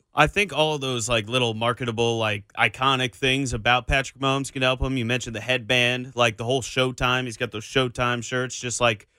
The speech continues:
Tom Brady's got the T B twelve or, like, Steph Curry's part of the Splash Brothers. I think all of that, too, and just the fact that, you know, this kid's becoming a superstar before our very eyes. He's on late night talk shows.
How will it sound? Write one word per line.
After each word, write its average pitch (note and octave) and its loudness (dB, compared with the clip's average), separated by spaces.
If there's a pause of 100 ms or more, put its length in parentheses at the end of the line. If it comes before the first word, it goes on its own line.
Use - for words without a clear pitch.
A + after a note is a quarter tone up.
(220)
Tom B2+ 4
Brady's A#2+ 0
got A#2 -2
the A2 -14
T C3+ -2
B A#2+ 0
twelve A#2+ 2
or, A2+ -6
like, G#2+ -4
Steph - -4
Curry's A#2 -4
part A#2 -2
of G#2+ -4
the G#2 -6
Splash A2+ 0
Brothers. A#2 -6 (240)
I B2 4
think E3+ 2
all E3 2
of G#2 -6
that, C3 -2
too, C#3+ -2 (260)
and F#3 4
just E3 -6
the C#3+ -4
fact D3 0
that, D3 -2
you A2+ -6
know, B2+ 0
this A#2+ -4
kid's C#3 -4 (340)
becoming B2+ -2
a G#2+ -6
superstar B2 0
before A2+ -2
our A2+ -2
very A2+ 0
eyes. A2 0
He's G#2+ -12
on A2 -8
late A2+ 0
night G#2 -4
talk A#2+ 2
shows. A2+ -2